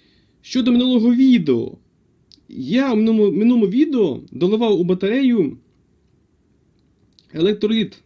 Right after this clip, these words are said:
що насправді не зовсім вірно. Чому? Тому що, як я вже казав в минулому відео,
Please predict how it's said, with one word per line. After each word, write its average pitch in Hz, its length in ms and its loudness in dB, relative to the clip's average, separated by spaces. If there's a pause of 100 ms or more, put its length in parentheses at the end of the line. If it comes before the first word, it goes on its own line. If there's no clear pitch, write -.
(260)
що - 300 -8
насправді 226 520 -4
не 185 240 -2
зовсім 240 380 -4
вірно. 208 640 -2 (1160)
Чому? 269 580 0 (360)
Тому 240 340 0
що, 208 400 -2
як 180 180 -2
я 247 60 -2
вже 208 120 0
казав 220 240 -2
в - 20 2
минулому 202 260 4
відео, 214 400 0